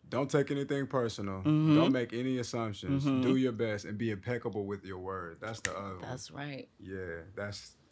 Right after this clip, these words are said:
Speaker 2: Be impeccable with
Speaker 1: with
Speaker 2: your
Speaker 1: your
Speaker 2: word.
Speaker 1: word. Yeah, for real.
Speaker 2: I was impeccable today when I was giving out them hard fuck yous.
Speaker 1: Yeah,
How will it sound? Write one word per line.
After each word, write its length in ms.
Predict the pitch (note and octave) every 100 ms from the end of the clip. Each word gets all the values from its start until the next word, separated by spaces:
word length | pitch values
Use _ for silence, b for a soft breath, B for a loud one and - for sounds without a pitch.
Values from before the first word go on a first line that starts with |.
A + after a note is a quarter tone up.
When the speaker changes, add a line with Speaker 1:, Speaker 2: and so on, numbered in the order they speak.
| C3 C#3
Speaker 2:
Be 240 | E3+ E3+
impeccable 720 | D3+ C3+ F3 F3 F3+ D#3+ D3+
with 160 | D3 C#3+
Speaker 1:
with 80 | -
Speaker 2:
your 100 | C3
Speaker 1:
your 80 | C3
Speaker 2:
word. 140 | C3+
Speaker 1:
word. 500 | C3 G2+ F#2 F2 E2+
Yeah, 480 | F2+ G2 G2 F2+ F2
for 220 | F2+ F#2+ F#2+
real. 80 | D3+
Speaker 2:
I 120 | A#3+
was 160 | G#4
impeccable 460 | F#4+ C4+ G#3 F3 E3
today 300 | - E3+ E3+
when 120 | E3
I 60 | F3
was 100 | D#3
giving 200 | D#3 D#3
out 160 | D3 D3
them 140 | D3
hard 320 | C3+ D3+ C#3+ -
fuck 200 | F#3 -
yous. 320 | C3 C#3+ - - G2+
Speaker 1:
Yeah, 280 | C#3 C#3